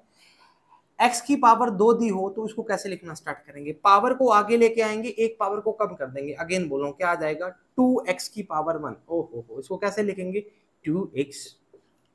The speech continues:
समझ पा रहे हो इस बात को? Again बोल रहा हूँ, एक्स स्क्वायर दिया है तो power को आगे लेके एक power कम करिए, आगे, अच्छा और देखो, अगर मैंने बोला एक्स क्यूब की बात करो तो आगे लेके आओ power को और एक power कम कर दो, यानी कि थ्री एक्स स्क्वायर की बात करो।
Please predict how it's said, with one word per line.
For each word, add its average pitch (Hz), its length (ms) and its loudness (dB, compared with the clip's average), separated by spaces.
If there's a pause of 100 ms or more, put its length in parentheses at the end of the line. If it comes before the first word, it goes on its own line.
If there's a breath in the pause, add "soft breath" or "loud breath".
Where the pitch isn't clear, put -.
(2250)
समझ 185 200 -2
पा 185 140 2
रहे 208 100 4
हो 214 60 0
इस 214 80 -12
बात 156 240 -2
को? - 80 -20 (440 soft breath)
Again 240 340 4
बोल 233 160 6
रहा 220 100 0
हूँ, 247 180 -2
एक्स 220 180 -2
स्क्वायर 254 280 2
दिया 214 160 -2
है 226 100 -2
तो - 120 -8
power 214 280 4
को 226 100 0
आगे 214 180 4
लेके 214 260 0
एक 226 160 -6
power 196 180 6
कम 190 180 -4
करिए, 131 280 -18 (160)
आगे, 160 180 0
अच्छा - 260 -16
और 143 180 -8
देखो, - 240 -20 (560)
अगर 214 220 4
मैंने 247 180 2
बोला 233 260 4
एक्स 220 240 -2
क्यूब 240 280 -2
की 247 100 -6
बात 220 260 2
करो 226 160 2
तो 233 300 -4
आगे 190 220 4
लेके 220 200 0
आओ 220 140 2
power 208 240 4
को 220 220 2
और 208 80 2
एक 208 180 2
power 208 180 2
कम 208 200 -4
कर 190 140 -6
दो, 196 100 -6
यानी 185 260 -4
कि 208 200 -10
थ्री 214 280 -8
एक्स 196 240 -4
स्क्वायर 190 260 -4
की 185 140 -10
बात 131 260 -6
करो। 110 200 -16